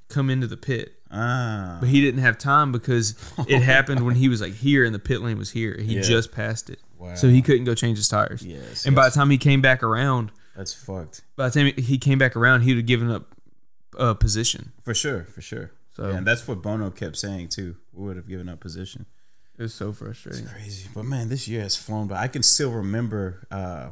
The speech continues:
Speaker 2: waking up at, like, six in the morning and racing here to watch Abu Dhabi last year. You know what I'm saying?
Speaker 1: Really?
Speaker 2: Yeah, bro. Like, the year has flown by so fast.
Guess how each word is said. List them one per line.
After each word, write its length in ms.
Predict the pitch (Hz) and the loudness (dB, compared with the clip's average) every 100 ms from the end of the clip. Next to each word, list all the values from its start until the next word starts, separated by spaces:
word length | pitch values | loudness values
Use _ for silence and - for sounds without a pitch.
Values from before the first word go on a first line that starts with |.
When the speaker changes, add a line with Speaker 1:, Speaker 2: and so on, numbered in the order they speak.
| - | -8
Speaker 2:
waking 340 | 120 120 107 | -6 -6 -6
up 180 | 107 101 | -6 -6
at, 100 | 90 | -10
like, 180 | 92 90 | -8 2
six 360 | - 120 101 | 2 2 -2
in 60 | 110 | -2
the 60 | 98 | -4
morning 420 | 98 98 95 90 | -6 -6 -6 -8
and 120 | 87 | -8
racing 520 | 95 107 - 101 90 | -6 -4 -4 -4 -8
here 500 | 85 - 117 104 90 87 | -10 -4 -2 -2 -4 -8
to 100 | 92 | -10
watch 380 | 92 95 90 - | -8 -6 -6 -8
Abu 300 | - 98 98 | -6 -8 -8
Dhabi 340 | 92 95 92 90 | -8 -8 -8 -8
last 340 | 98 92 - | -8 -10 -12
year. 180 | 87 80 - - - - - | -16 -16 -18 -20 -20 -20 -12
You 60 | 98 | -8
know 60 | |
what 60 | 95 | -4
I'm 60 | |
saying? 220 | 87 92 95 | -4 -2 2
Speaker 1:
Really? 300 | 127 117 104 | 2 2 -2
Speaker 2:
Yeah, 560 | 98 107 107 101 95 | 2 4 4 2 -2
bro. 300 | 90 92 95 | -6 -8 -8
Like, 180 | 92 90 | -8 -8
the 80 | 95 | -8
year 200 | 95 104 | -6 -4
has 120 | 92 | -4
flown 320 | - 101 95 | -4 -4 -6
by 180 | 92 92 | -8 -8
so 220 | 92 92 | -8 -8
fast. 500 | 85 90 90 85 - | -10 -10 -10 -10 -16